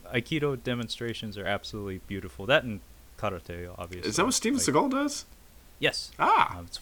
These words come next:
Speaker 1: it's one of the, it's one of the true Japanese martial arts. Uh, karate is Okinawan, so that's different. But I have some Okinawan heritage, and it would be kinda cool to,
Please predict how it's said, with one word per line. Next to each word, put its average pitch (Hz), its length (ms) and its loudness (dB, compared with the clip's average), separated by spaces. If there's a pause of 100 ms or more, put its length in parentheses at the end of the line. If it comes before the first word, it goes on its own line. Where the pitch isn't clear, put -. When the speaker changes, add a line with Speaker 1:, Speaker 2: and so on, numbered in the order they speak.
Speaker 1:
it's - 240 0
one 120 160 2
of 117 140 -2
the, 123 360 -2
it's 113 220 -8
one 113 160 -4
of 104 120 -8
the 110 180 -4
true 117 520 -6 (120)
Japanese 113 480 -4
martial 107 280 -8
arts. - 520 -10
Uh, 87 80 -10 (120)
karate 110 560 -2
is - 380 -10
Okinawan, 92 380 -8 (260)
so - 140 -14
that's 87 240 -4
different. 90 340 -6 (140)
But 131 240 4 (580)
I 101 80 -6
have 104 240 2
some 107 180 -6
Okinawan 98 480 -6
heritage, 95 760 -2
and 87 320 -10
it - 80 -10
would 92 140 -12
be - 60 -10
kinda 98 260 -8
cool 101 240 -10
to, 90 160 -8